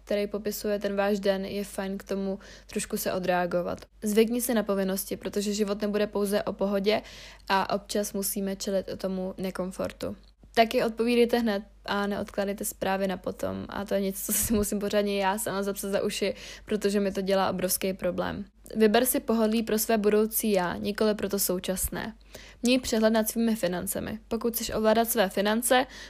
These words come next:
musíš mít přehled o nich a taky o tom trošku přehled, a jakoby s čím utrácíš, za co utrácíš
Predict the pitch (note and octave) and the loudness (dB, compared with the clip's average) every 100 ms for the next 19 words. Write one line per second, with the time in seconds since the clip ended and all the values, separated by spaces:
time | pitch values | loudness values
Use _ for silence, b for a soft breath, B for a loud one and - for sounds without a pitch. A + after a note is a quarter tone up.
0 | - A3+ A3 G#3+ G#3 - G#3 G3+ G3 F#3 | -2 0 0 0 -2 0 0 0 0 -2
1 | F#3 F#3+ - - F#3+ F#3+ F#3 F#3+ - G#3 | -2 -4 -10 -4 0 0 0 -2 -4 -4
2 | - G3+ G#3 G3+ F#3+ - G3 - G#2 G3 | -2 -2 -2 -4 -4 -8 -6 -4 -2 -2
3 | G3 B B B B - F#3+ F#3+ F#3 G#3+ | -4 B B B B -2 0 2 0 0
4 | F#3+ F#3 G3 G3 - - A3+ - - G#3 | 0 0 -2 -6 -16 -14 -12 -6 -2 0
5 | F#3 F#3 G3 G#3 - G#3+ G#3+ G#3+ G3+ G3+ | 0 -6 -8 -8 4 4 4 0 -4 -6
6 | - G#3 G#3 G3+ G#3 G#3 G3+ G3+ - G3 | -2 -2 0 -2 0 0 0 -2 -6 -6
7 | G3 | -6